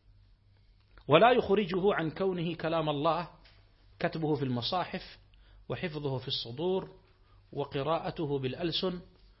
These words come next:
وسماعه بالآذان، ورؤيته بالأعين،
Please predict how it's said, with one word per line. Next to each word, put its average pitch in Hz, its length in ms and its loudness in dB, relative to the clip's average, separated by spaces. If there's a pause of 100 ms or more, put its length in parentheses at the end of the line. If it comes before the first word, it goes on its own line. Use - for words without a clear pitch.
(200)
وسماعه 147 640 0
بالآذان، 131 720 -2 (600)
ورؤيته 147 720 0
بالأعين، 170 580 -2